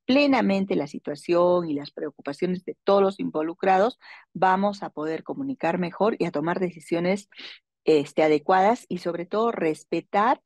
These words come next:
aquellas decisiones que ya planificamos, eh, y que están establecidas en nuestro manual de crisis.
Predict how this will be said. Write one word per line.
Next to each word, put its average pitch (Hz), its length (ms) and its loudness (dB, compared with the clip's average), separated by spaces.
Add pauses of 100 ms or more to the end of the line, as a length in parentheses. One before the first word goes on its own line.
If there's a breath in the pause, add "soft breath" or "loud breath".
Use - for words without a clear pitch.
(380)
aquellas 226 960 0
decisiones 180 840 -4 (180)
que 160 180 -2 (140)
ya 214 460 2
planificamos, 196 1120 0
eh, 160 180 -10
y 151 360 -4
que 151 100 -8
están 175 480 0 (420 loud breath)
establecidas 156 800 2
en 147 220 -2
nuestro 139 340 -4
manual 147 360 0
de 139 120 -6
crisis. - 520 -16